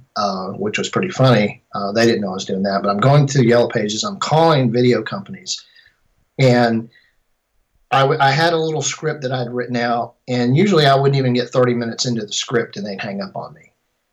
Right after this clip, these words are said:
Uh, you know, I say, "Hi, my name's Don. I'm, uh, wanting, I don't have any experience, but I'm wanting to try to, you know, make a living at video work. Would you be willing to click?" And so called this one company. It was called Action Video. And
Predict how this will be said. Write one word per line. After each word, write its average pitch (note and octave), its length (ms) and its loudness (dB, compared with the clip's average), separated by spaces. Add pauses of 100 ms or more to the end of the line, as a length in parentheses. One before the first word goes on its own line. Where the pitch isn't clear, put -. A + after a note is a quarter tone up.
(160)
Uh, F2+ 320 -8
you G#2+ 140 -2
know, A2 80 -2
I - 20 2
say, A#2 140 2
"Hi, C3+ 220 4
my C3 120 4
name's B2 220 4
Don. A#2 500 0
I'm, A2 240 -8
uh, G2 280 -10
wanting, A#2 340 0
I A2+ 120 0
don't B2 160 4
have B2+ 140 4
any B2+ 140 6
experience, C3+ 720 2
but A#2 120 -6
I'm A2+ 100 -4
wanting B2 280 2
to A2+ 160 -2
try B2 260 2
to, A2 300 0
you A#2 80 -6
know, A#2 80 -4
make A#2 220 -2
a A2+ 40 -6
living A#2 280 0
at - 80 -8
video C#3 320 2
work. B2+ 400 2
Would A2 100 -8
you A2 60 -10
be A2 100 -4
willing B2 300 0
to B2 100 -4
click?" - 460 -2 (760)
And A2 480 -2
so A#2 480 2 (480)
called E3 280 2
this D#3 180 0
one C#3+ 240 0
company. B2 340 -2
It B2 60 2
was A#2 120 -4
called G#2+ 220 -6
Action C3+ 480 -2
Video. G2 500 -8 (640)
And G#2+ 640 -6